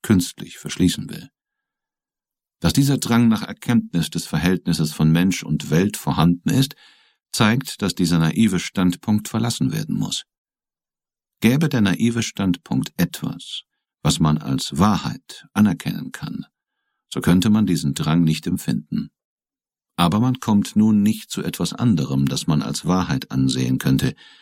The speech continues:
wenn man bloß den naiven Standpunkt verlässt, aber, ohne es zu bemerken, die Gedankenart beibehält, die er aufnötigt.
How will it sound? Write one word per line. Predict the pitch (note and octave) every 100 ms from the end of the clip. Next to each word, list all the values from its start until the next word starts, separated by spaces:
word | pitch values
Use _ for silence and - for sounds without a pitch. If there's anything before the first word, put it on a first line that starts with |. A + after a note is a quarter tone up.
| _ _ _
wenn | F#2 F2+
man | F2
bloß | D#2+ F2 C#3+ D#3+
den | A2+ F#2
naiven | F2+ G2 F#2 E2+
Standpunkt | D#2 - E2 D2+ - E2+ D#2
verlässt, | F#2+ G2+ F#2+ - -
aber, | D#2 A3+ C4 - _ _ _ _
ohne | F2 D#2+ -
es | - -
zu | -
bemerken, | - - C2+ - A#2+ C#3+ - _ _ _ _ -
die | G#2+
Gedankenart | B2+ C3+ C3 A2+ G#2 G#2 G#2 -
beibehält, | B2 G#2 C#2 - C#2 B1+ - -
die | B1+
er | G#1+ -
aufnötigt. | G#2 - - - - - _